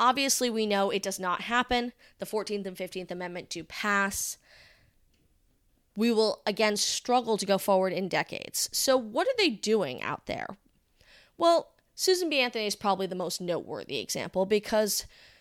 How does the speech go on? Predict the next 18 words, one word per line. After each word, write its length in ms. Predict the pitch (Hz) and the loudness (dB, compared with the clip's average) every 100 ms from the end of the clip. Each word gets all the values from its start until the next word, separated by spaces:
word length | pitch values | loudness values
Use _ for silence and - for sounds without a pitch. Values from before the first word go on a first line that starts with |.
| _ | _
she 460 | - - 285 277 | -4 0 2 2
very 260 | 269 233 220 | 0 0 0
famously 840 | 214 226 220 220 - 214 202 202 - - _ - | 0 -2 -2 -4 -4 0 0 0 -6 -20 _ -10
attempts 560 | 190 - 196 196 - | -10 -8 -8 -8 -8
to 560 | - - 196 175 175 240 _ _ _ _ _ _ _ _ | -8 -4 -2 -2 -2 -6 _ _ _ _ _ _ _ _
vote. 460 | 185 214 - - - _ _ _ _ _ _ _ _ _ _ _ _ - - - | -8 -8 -8 -12 -20 _ _ _ _ _ _ _ _ _ _ _ _ -20 -20 2
Now, 220 | 240 190 | 4 4
it's 160 | - 226 | 4 0
important 400 | 254 320 330 349 | 0 0 -2 -2
to 80 | 320 | -2
note 300 | 254 226 202 | 0 0 2
that 160 | 202 | -2
before 340 | 202 - 240 254 | -2 -4 0 0
the 80 | 262 | 0
Nineteenth 380 | 240 247 220 | -2 -4 -6
Amendment, 420 | 208 196 196 196 - - _ - | -4 -4 -4 -6 -8 -20 _ -4
there 180 | 208 208 | -2 0
are 220 | 220 | 0